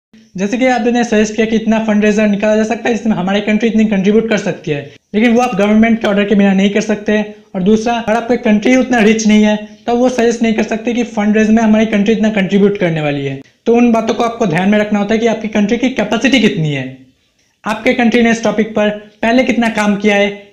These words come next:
कितना हेल्प किया है, ये सब भी आपको ध्यान में रखनी है। आपको रिसर्च के बाद एक लिंक बनाना पड़ता है कि हम इस टॉपिक का इस टॉपिक के साथ इम्पैक्ट है, तो अगर मॉडरेटेड कॉकस में वो टॉपिक आ गया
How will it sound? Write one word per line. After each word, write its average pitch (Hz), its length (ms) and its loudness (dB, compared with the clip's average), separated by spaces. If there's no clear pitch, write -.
कितना 240 200 0
हेल्प 226 320 0
किया 214 100 2
है, 208 260 -2
ये 240 100 2
सब 240 240 -2
भी 254 80 4
आपको 254 260 0
ध्यान 208 200 2
में 196 100 2
रखनी 151 240 -4
है। 127 240 -10
आपको 214 260 -2
रिसर्च 233 360 2
के 247 80 0
बाद 226 260 -2
एक 226 120 -4
लिंक 240 280 6
बनाना 233 280 0
पड़ता 214 300 -2
है 214 360 -4
कि 220 80 0
हम 226 440 -4
इस 226 200 -6
टॉपिक 233 280 -2
का 254 80 0
इस - 260 -2
टॉपिक 240 220 -2
के 247 60 2
साथ 226 180 -2
इम्पैक्ट 233 440 0
है, 147 360 -4
तो 220 60 -2
अगर 226 80 0
मॉडरेटेड 220 520 2
कॉकस 233 340 -2
में 240 80 2
वो 240 100 2
टॉपिक 240 300 -2
आ 226 80 0
गया 156 220 0